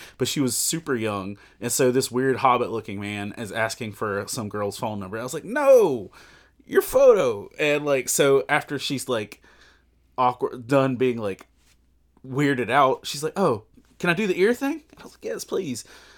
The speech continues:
I was just a bit, it just cracks me up that somebody that their power is super hearing. It was, like, that bad of a conversation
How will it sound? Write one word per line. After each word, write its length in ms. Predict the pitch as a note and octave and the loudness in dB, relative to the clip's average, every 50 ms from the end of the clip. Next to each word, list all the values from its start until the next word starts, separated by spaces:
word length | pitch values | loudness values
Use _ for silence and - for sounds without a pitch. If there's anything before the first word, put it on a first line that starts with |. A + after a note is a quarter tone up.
| _ _ - _ - | _ _ -20 _ -2
I 60 | C3 | 0
was 100 | C#3 C3+ | 0 2
just 160 | C#3+ C#3+ - | 0 -2 -4
a 40 | C#3 | 2
bit, 120 | C3+ C3 A#2+ | 2 2 2
it 60 | A2+ | 2
just 160 | C3+ C3+ - | 0 -4 0
cracks 260 | - D3 C#3+ C#3 - | 2 2 2 2 0
me 100 | C#3+ B2+ | -2 0
up 120 | C3 B2 G#2+ | 0 0 0
that 120 | A2 G2 | -2 -8
somebody 380 | - C3+ A2+ A2 A2 G#2 G2+ G2+ | -6 -6 -4 -2 -2 -2 -4 -4
that 240 | G2+ G2 - - | -6 -8 -8 -8
their 160 | A2 A2 G#2 G2+ | -8 -8 -8 -6
power 460 | - - G#2+ G#2+ A2+ G#2 G2 F#2 - | -4 -2 -2 0 0 -2 -4 -6 -10
is 460 | - G2 G2+ G2 F#2+ - - - - _ _ _ _ _ _ _ _ | -10 -12 -12 -10 -8 -10 -10 -12 -14 _ _ _ _ _ _ _ _
super 380 | - - - C3 A#2+ A2 G#2+ G2+ | -10 -8 -4 -4 -4 -4 -4 -6
hearing. 460 | A#2+ G#2+ G#2 F#2+ F#2 F2+ F2+ G2+ - - | -4 -4 -4 -4 -6 -8 -10 -14 -12 -8
It 120 | A2+ A2 | -6 -6
was, 200 | G#2 G#2 G2 - | -4 -6 -6 -6
like, 320 | G2+ G2+ F2+ - - G2 | -6 -6 -6 -8 -12 -8
that 340 | G#2+ A2+ G#2 G2 - - G2 | -4 -4 -4 -4 -6 -8 -8
bad 200 | G#2 G#2 G2+ G2 | -2 -2 -2 -2
of 80 | F#2 F2+ | -2 -8
a 40 | F2+ | -10
conversation 720 | - G2 F2+ E2+ E2+ - G2 G2 - - E2+ F2+ F2+ - | -10 -10 -10 -10 -10 -8 -8 -8 -8 -10 -16 -16 -18 -18